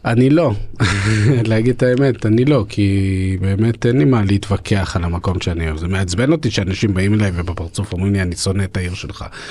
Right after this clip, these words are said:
כי זה קצת עלבון כזה, אני גר פה, אתה מעליב אותי, למה אתה מרגיש, אה, כל כך חופשי לבוא ולרדת על ירושלים וירושלמים? זה באמת העיוורון שלך.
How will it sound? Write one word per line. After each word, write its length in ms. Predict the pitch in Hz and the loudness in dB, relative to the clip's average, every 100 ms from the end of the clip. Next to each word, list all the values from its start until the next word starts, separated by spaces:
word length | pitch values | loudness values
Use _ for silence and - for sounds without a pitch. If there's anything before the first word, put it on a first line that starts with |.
| - - | -16 -10
כי 80 | - | -4
זה 60 | 78 | -2
קצת 220 | - 107 104 - | 0 -2 -2 -2
עלבון 360 | 90 85 160 | 0 2 0
כזה, 280 | 180 139 98 | 2 0 0
אני 140 | 85 | 0
גר 280 | 82 113 156 147 | 0 0 2 0
פה, 240 | - 92 - - - - - - | 0 0 0 -4 -18 -20 -18 -4
אתה 80 | - | 0
מעליב 440 | 98 104 139 127 | 2 4 4 4
אותי, 460 | 147 - 104 123 101 - | 0 2 2 2 0 0
למה 140 | 127 | 0
אתה 120 | 156 | 2
מרגיש, 520 | 139 123 110 123 - | 2 2 2 0 0
אה, 60 | 135 113 101 95 95 92 92 92 - - - - | 2 2 2 2 0 0 -2 -4 -10 -14 -16 -4
כל 100 | 113 | -2
כך 140 | 120 127 | 0 2
חופשי 300 | 127 - 139 | 0 2 0
לבוא 260 | 127 120 123 | 2 2 2
ולרדת 500 | 123 117 123 131 120 | 2 4 2 0 0
על 100 | 107 | 2
ירושלים 680 | 104 107 120 113 120 123 113 | 2 2 2 0 2 2 2
וירושלמים? 760 | 107 101 104 107 104 107 127 | 2 2 0 2 2 4 2
זה 180 | 104 95 | 2 0
באמת 340 | 92 98 104 | 0 0 0
העיוורון 400 | 113 104 95 98 | 0 0 0 0
שלך. 320 | 101 95 - | -2 -4 -4